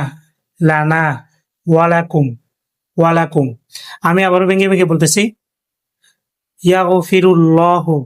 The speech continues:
ইয়াগফিরুল্লাহু লানা, লানা ওয়া লাকুম।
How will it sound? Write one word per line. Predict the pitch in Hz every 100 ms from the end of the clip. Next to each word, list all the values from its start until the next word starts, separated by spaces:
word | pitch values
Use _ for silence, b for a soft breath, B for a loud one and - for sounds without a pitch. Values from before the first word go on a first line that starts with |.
| - _ _ _ _ _ _ _ _ _ _
ইয়াগফিরুল্লাহু | 180 175 185 185 175 196 175 180 165 160 170 175 156 151 135 _ _ _ _ -
লানা, | 160 160 156 165 160 131 - _ _ _ _
লানা | 175 160 156 160 151 123 -
ওয়া | 160
লাকুম। | 160 160 156 131